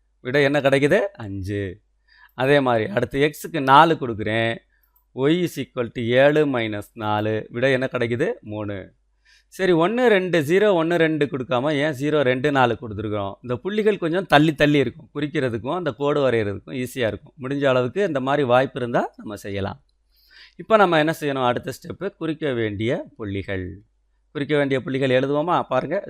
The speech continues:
ஜீரோ கமா ஏழு, அடுத்தது ரெண்டு கமா அஞ்சு, நாலு கமா மூணு. இப்ப நம்ம முதல் கோட்டுக்கான கண்டுபிடிக்க வேண்டிய பகுதிகளை முடிச்சிட்டோம்.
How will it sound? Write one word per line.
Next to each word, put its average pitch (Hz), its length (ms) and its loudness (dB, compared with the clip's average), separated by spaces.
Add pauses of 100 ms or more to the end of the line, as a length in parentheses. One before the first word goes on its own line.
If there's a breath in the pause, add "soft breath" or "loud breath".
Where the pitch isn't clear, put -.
(140)
ஜீரோ 139 400 0
கமா 120 360 -2
ஏழு, 104 540 -2 (160)
அடுத்தது 113 420 -6
ரெண்டு 131 440 -2
கமா 120 300 -4
அஞ்சு, 98 520 -8 (420)
நாலு 113 420 -2
கமா 110 280 -8 (140)
மூணு. 95 340 -14 (680 soft breath)
இப்ப 160 140 -4
நம்ம 147 220 2
முதல் 156 460 2
கோட்டுக்கான 127 540 0 (360)
கண்டுபிடிக்க 123 500 -2
வேண்டிய 113 220 -2
பகுதிகளை 117 440 -4
முடிச்சிட்டோம். - 500 -10